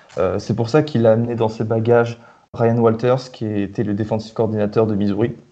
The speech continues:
qui est là aussi un spécialiste, euh, des defensive backs. Et si je dis aussi, c'est parce que vous allez le remarquer dans les autres, euh, dans les autres équipes de Big Ten.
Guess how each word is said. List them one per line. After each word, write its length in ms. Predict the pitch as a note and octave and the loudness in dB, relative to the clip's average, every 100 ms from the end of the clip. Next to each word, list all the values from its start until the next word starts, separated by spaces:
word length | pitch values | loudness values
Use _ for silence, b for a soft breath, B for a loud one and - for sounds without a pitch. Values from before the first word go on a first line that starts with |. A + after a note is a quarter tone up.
| _ _ _ _ _ _ | _ _ _ _ _ _
qui 120 | - | 0
est 80 | A#2+ | 2
là 320 | B2+ C#3+ C#3 | 6 6 4
aussi 320 | C3+ B2 C#3 B2+ | -2 -4 -6 -4
un 140 | A#2+ | -4
spécialiste, 960 | A#2 - A2+ B2 A2 B2 B2+ - - - - | -4 -6 -2 0 0 -2 -6 -14 -20 -16 -8
euh, 380 | A2 G2+ G#2 G#2 | -6 -4 -4 -4
des 220 | G#2+ A2 | -2 0
defensive 420 | A2 A#2 G#2 B2 | 0 -2 -4 -2
backs. 240 | B2 C3+ A2+ | 2 2 0
Et 160 | G2+ | -6
si 220 | G2+ - | -6 -8
je 40 | A2+ | -4
dis 140 | A#2 | -2
aussi, 220 | A#2 A#2 | -2 -4
c'est 100 | B2+ | -6
parce 140 | A#2 G#2+ | -6 -4
que 80 | A2 | -4
vous 160 | G#2+ | 0
allez 140 | G#2+ G#2 | 2 2
le 60 | |
remarquer 520 | G#2+ A2 A2+ A2+ B2 | 0 2 0 0 -2
dans 160 | A2+ G2+ | 0 -2
les 320 | G2 G2+ G2+ | -2 -2 -2
autres, 340 | A2+ - - G#2 | -2 -4 -6 -2
euh, 160 | F#2 | -2
dans 120 | F#2 | -2
les 220 | G2 F#2+ G#2+ | -2 -4 -4
autres 160 | G#2+ | -2
équipes 280 | A2 A2 A2 | -2 -2 -4
de 80 | G#2 | -2
Big 240 | G#2+ G2 | -4 0
Ten. 240 | A#2+ B2 | 2 2